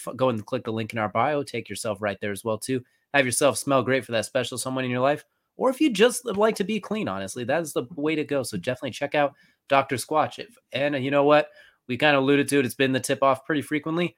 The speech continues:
March Madness keeps getting mad. We are down to the Final Four, and Saint Peter's made quite the run. They didn't quite get to the Final Four like they were hoping, but we still do have an interesting set of four as well, too.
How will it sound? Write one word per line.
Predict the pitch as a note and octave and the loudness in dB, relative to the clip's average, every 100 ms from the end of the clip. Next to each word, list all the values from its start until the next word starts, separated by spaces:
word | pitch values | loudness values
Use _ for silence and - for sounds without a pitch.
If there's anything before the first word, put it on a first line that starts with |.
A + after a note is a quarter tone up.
| _ _ - | _ _ 4
March | B2 F#3 | 6 6
Madness | D#3+ E3+ F#3 - | 4 4 4 0
keeps | - E3 | -2 0
getting | F3 E3 D3+ | 2 4 4
mad. | D3+ D3 | 4 4
We | C#3 | 4
are | A2+ | 6
down | B2 C#3 | 6 4
to | C#3 | 2
the | D3 | -2
Final | - - B2 F3 D#3 | -2 0 2 2 -2
Four, | - E3+ D3 | 0 2 2
and | G#2 - _ _ | 0 -6 _ _
Saint | - F3 G#3 | -2 0 2
Peter's | B3+ C4 E3 | 2 0 2
made | D#3 F#3+ | 4 2
quite | - - A3 A3 | 0 2 4 4
the | A#3 G#3 | 2 4
run. | G#3 D3+ | 4 6
They | |
didn't | C#3 E3+ | 4 2
quite | - F#3 | 4 4
get | F3+ F3+ | 4 0
to | F3+ | 0
the | |
Final | E3 E3+ E3+ | 2 2 2
Four | E3+ F3+ F3 | 2 2 4
like | D#3+ | 2
they | E3+ D#3+ | 2 4
were | C#3+ | 6
hoping, | E3 G3 G3 - _ _ _ | 4 2 -4 -6 _ _ _
but | C#3 C#3+ | 4 4
we | C3+ D#3 | 2 0
still | - G3 | 0 -2
do | A3+ | 0
have | A3 G#3 | 0 0
an | G3 D#3 | -4 -6
interesting | - G3 - F#3+ - B2+ | -4 -4 -2 -4 -2 -4
set | - C#3+ | -2 -2
of | A#2 | -4
four | - C3 F#2 | -6 -8 -8
as | F#2 | -10
well, | G2 E2+ | -10 -10
too. | - | -12